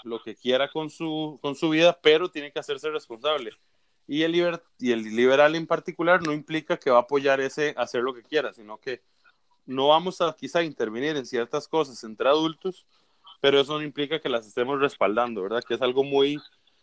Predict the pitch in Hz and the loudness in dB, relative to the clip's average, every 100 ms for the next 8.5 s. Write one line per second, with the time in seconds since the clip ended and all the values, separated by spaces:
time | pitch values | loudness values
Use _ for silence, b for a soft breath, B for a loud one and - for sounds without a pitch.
0 | _ 135 139 147 147 151 143 127 123 - | _ -2 0 0 0 0 0 2 0 2
1 | 143 135 110 120 104 98 92 - - 127 | 2 2 -2 0 2 0 -6 -16 0 0
2 | 123 147 151 165 175 160 160 160 165 - | 2 -2 0 0 2 4 4 4 4 2
3 | 170 175 180 185 180 117 113 110 113 110 | 0 4 6 6 2 -4 -6 -6 -4 0
4 | 117 131 147 143 - - 139 147 156 160 | 2 4 2 0 -10 -8 0 2 2 2
5 | 180 196 208 - b b b b - 175 | 0 0 -8 -14 b b b b 4 6
6 | 175 185 - 190 196 - 120 117 113 - | 8 6 2 0 0 -2 0 4 4 6
7 | 151 151 175 175 180 202 190 180 131 - | 4 4 0 -2 -4 -6 -4 -4 -4 0
8 | 139 156 165 151 127 | 0 0 -2 -4 -6